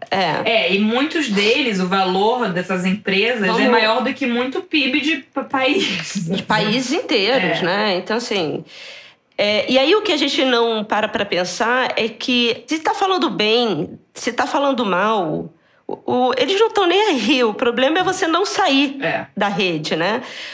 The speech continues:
Speaker 1: Porque, na verdade, o que eles tão ganhando não é com a posição política das pessoas,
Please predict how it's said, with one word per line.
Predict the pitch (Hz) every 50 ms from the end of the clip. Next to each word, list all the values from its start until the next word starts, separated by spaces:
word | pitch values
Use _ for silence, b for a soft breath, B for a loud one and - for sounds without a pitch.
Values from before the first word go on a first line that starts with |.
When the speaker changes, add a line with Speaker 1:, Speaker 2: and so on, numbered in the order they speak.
| B B B
Speaker 1:
Porque, | - 220 226 - - - 254 240 247 254 247 -
na | - 233 254
verdade, | 269 277 269 254 254 277 269 285
o | 311
que | - - 285
eles | 302 381 - -
tão | - 302 269 240
ganhando | 233 214 196 202 202 226 269 349 320 277 247 202 220 185
não | - 233 240 247 247
é | 262 349
com | - - 320
a |
posição | 302 - - 370 - 262 240 247 - 262 269
política | 262 269 233 226 240 247 247 - 247
das | 202 208 226 247
pessoas, | - 226 214 214 - - 202 180 165 156 156 - 175 175 - -